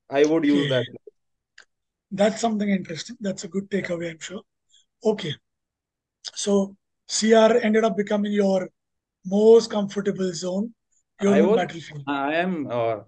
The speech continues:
Speaker 1: today I am extremely comfortable with C R.
Speaker 2: Wow. Good to know that. Uh, was reading always a hobby, Lalit?
Speaker 1: Never.
Speaker 2: Never?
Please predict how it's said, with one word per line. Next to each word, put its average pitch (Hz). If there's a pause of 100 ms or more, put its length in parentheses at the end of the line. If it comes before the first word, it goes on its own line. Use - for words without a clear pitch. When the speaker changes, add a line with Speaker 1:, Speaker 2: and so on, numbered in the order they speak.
(520)
Speaker 1:
today 156
I 160
am 151
extremely 131
comfortable 123
with 123 (280)
C 107
R. 104 (880)
Speaker 2:
Wow. 143 (800)
Good 180
to 185
know 151
that. 139 (800)
Uh, 220 (220)
was 214
reading 220
always 220
a 220
hobby, 190 (360)
Lalit? 196 (500)
Speaker 1:
Never. 117 (1000)
Speaker 2:
Never? 185